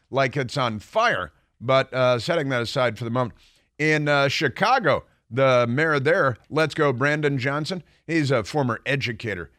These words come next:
That's, he calls himself an educator. Uh, he must not have been very good at that either. And, uh,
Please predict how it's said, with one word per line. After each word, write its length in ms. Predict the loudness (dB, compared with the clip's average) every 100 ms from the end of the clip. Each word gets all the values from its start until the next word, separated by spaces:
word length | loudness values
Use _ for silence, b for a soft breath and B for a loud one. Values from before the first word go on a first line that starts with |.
| -4
That's, 240 | -2 -2
he 120 | -4
calls 320 | -2 -2 -2
himself 400 | -4 -8 -6 -6
an 80 | -6
educator. 440 | -6 -6 -6 -8 -8 b b b
Uh, 140 | -6
he 60 | -2
must 240 | 0 0
not 140 | 0 -2
have 60 |
been 140 | -2 -2
very 220 | 0 0
good 120 | -2
at 120 | -2
that 180 | -2 -2
either. 320 | -2 -2 -4 -6 b b _
And, 460 | -4 -2 -2 -2 -2
uh, 220 | 0 0